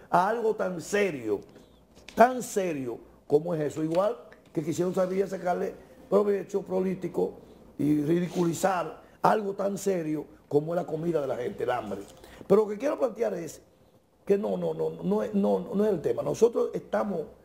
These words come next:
en conversación y estamos hablando, no directamente con la dirección del, de la, de la, de la, del Partido de la Liberación Dominicana,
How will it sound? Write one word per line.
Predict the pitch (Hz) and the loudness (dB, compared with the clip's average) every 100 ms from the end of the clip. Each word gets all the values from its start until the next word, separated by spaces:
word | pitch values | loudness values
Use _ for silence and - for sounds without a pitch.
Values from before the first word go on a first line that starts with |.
| _ _ - | _ _ -2
en | 160 | -2
conversación | 156 151 131 131 107 87 90 - - - - | 0 -2 -2 -4 -4 -4 -6 -16 -20 -8 2
y | 190 | 4
estamos | 190 220 233 214 - - | 4 0 -2 -4 -6 -2
hablando, | 160 165 147 123 - - | 0 0 -2 -2 -6 -2
no | 160 208 277 | 2 4 4
directamente | 262 240 233 202 196 202 208 214 - - - | 2 0 0 -2 -2 -6 -6 -6 -8 -20 -4
con | 170 | 0
la | 180 | 2
dirección | 175 160 - 185 196 196 185 - - - - | 0 -6 0 2 2 -2 -8 -16 -20 -20 -8
del, | 139 170 165 156 143 127 - - - - | 0 2 2 -2 -4 -6 -10 -20 -20 -16
de | 127 165 | 0 2
la, | 160 - - - | 2 -2 -12 -16
de | 139 156 | 0 0
la, | 156 | 0
de | 151 147 | -2 0
la, | 147 - - | 0 -4 -4
del | 139 | -4
Partido | 147 139 165 | -4 -4 -2
de | 170 | 0
la | |
Liberación | 160 147 156 | -2 -4 -6
Dominicana, | 160 156 139 139 | -6 0 0 0